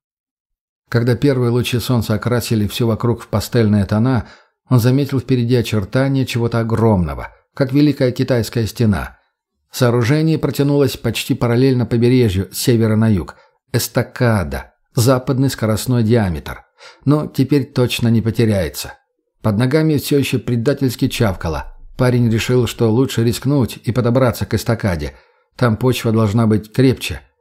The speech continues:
ведь чем-то ее укрепляли, прежде чем воздвигнуть такую махину.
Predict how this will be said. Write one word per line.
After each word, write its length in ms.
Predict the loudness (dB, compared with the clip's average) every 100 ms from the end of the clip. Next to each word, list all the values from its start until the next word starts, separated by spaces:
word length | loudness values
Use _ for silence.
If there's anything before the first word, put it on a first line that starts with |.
| _ _ -2
ведь 140 | 0
чем-то 280 | 2 2 4
ее 280 | 4 4 2
укрепляли, 640 | 0 -2 2 2 2 0 -4 -20 _ _
прежде 360 | 2 4 4 2
чем 200 | 0 0
воздвигнуть 640 | 0 2 2 4 0 0
такую 480 | -2 -2 0 2 4
махину. 560 | 2 0 -2 -4 -4